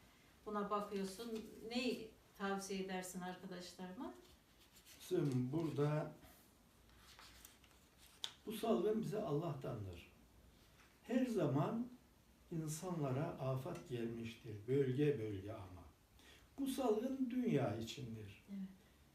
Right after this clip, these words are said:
Speaker 2: Cenab-ı Hakk'a dua edelim, bu salgını bizden, üzerimizden kaldırsın.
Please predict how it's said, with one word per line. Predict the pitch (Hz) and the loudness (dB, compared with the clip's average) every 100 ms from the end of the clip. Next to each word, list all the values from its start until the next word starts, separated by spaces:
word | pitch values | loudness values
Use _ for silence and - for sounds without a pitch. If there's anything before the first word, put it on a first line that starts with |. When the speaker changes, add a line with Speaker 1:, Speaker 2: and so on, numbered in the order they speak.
| - - - | -20 -14 -2
Speaker 2:
Cenab-ı | 180 233 233 220 | 2 6 6 6
Hakk'a | 226 247 - 226 254 - - - - - - - | 2 0 0 2 2 0 -10 -20 -20 -20 -20 -4
dua | 151 196 226 | 0 2 2
edelim, | 185 156 151 151 185 196 - 185 | 4 2 4 4 2 -2 -6 -6
bu | 247 | -4
salgını | 226 - 165 156 156 151 - 147 | -2 -2 -2 -2 -2 -2 -4 -4
bizden, | 143 135 190 202 - - - - - | -4 -4 -4 -4 -8 -12 -14 -14 -4
üzerimizden | 151 165 160 170 160 151 170 180 165 | 0 4 2 2 0 -2 -2 -2 -2
kaldırsın. | 151 139 127 113 113 113 | 0 2 2 -2 -4 -8